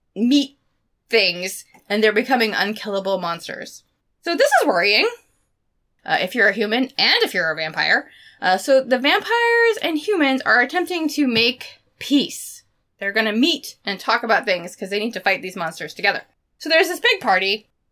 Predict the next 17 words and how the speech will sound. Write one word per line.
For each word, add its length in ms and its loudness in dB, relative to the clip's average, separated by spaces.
and 260 2
Remy 520 4
is 260 2
invited 320 4
to 60 -6
the 80 -4
party, 520 2
uh, 160 0
and 100 2
he 140 4
meets 540 -2
vampire 540 4
royalty, 640 -2
uh, 160 2
this 180 -2
couple, 600 -2
this, 400 -4